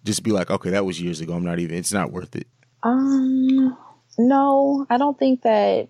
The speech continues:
Speaker 2: I would pick a fight just to pick a fight. Um, I have friends of other races, and when there is an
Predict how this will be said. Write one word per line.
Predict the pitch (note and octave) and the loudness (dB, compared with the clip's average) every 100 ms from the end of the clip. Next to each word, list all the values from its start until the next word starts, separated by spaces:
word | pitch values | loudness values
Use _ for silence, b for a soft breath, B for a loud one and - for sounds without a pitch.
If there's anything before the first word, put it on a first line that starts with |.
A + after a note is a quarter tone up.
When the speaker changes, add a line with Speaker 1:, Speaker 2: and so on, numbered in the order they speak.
| _ | _
Speaker 2:
I | F3+ F#3+ | 0 2
would | F3+ F3+ F3 E3+ E3+ | 2 2 2 0 -2
pick | G#3+ | -2
a | F3 | -2
fight | E3+ F#3 | -2 -4
just | F#3 - | -4 -8
to | E3 | -6
pick | E3+ | -6
a | E3 | -4
fight. | - D#3 F3+ - _ | -2 -2 -2 -8 _
Um, | E3 E3+ E3+ E3 - | -2 -2 -2 -6 -4
I | F#3+ | -2
have | F#3+ - | -2 -2
friends | E3+ F3 | -6 -4
of | |
other | E3+ E3 | -4 -2
races, | D#3+ E3 E3+ E3 | -2 -4 -4 -4
and | E3 D#3 D3 D#3+ | -2 -2 -2 0
when | D#3+ D#3+ D#3 | 0 0 0
there | E3 E3 | 0 2
is | D#3 D#3 D#3 | 0 0 0
an | D#3 D3 D3 A3+ | -4 -4 -6 -8